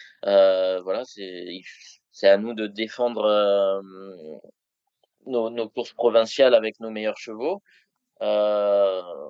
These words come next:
mais bon, c'est, c'est quand même pas évident de, on est, on est quand même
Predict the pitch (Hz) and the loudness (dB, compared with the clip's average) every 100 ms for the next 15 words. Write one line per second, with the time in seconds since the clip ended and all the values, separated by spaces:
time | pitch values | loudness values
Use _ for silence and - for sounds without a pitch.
0 | - _ - _ _ 101 98 92 90 90 | -18 _ -20 _ _ -12 -10 -8 -8 -8
1 | 65 78 104 107 - 92 - 101 104 107 | -12 -12 -14 -10 -8 -8 -6 -6 -4 0
2 | 117 113 101 101 117 123 107 98 95 92 | 0 0 -4 0 2 2 -2 -2 -2 -4
3 | 92 90 90 - _ - - _ 104 107 | -8 -14 -16 -20 _ -20 -20 _ -6 -4
4 | 110 113 110 110 113 110 | -2 -4 -2 0 0 0